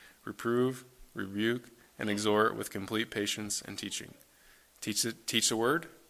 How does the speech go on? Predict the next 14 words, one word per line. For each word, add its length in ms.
Make 160
sure 200
people 260
are 40
actually 300
applying 380
it. 160
If 120
they 100
aren't, 280
repu-, 380
reprove, 640
rebuke, 460
exhort. 480